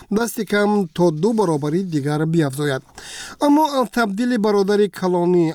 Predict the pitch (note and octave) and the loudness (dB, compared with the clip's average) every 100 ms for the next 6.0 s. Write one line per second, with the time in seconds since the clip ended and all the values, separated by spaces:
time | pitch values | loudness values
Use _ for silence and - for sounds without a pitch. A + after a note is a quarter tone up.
0 | - F#3 E3+ D3+ D3+ D3+ C#3 - F#3 E3 | -4 -2 -2 -2 -2 -4 -4 -2 0 0
1 | D3 E3+ E3 - - A#3+ F#3 C3+ - - | 0 0 0 -2 -2 2 2 0 -12 -12
2 | - E3+ G3+ A#3 G3 - F#3 D#3+ F#3+ G3 | -2 2 2 0 -10 -6 -4 0 2 2
3 | E3 C#3 F3+ F#3 F3+ D#3+ D#3+ D3 D#3 F#3+ | 0 0 2 2 2 -2 -4 -4 0 0
4 | G3 - - _ - - G3 F3 G3 G#3 | 0 -2 -20 _ -6 0 2 2 2 2
5 | G#3+ G#3+ A3+ A#3+ - F3 D#3+ D#3 D3+ - | 2 0 0 -2 -2 0 0 0 -4 -6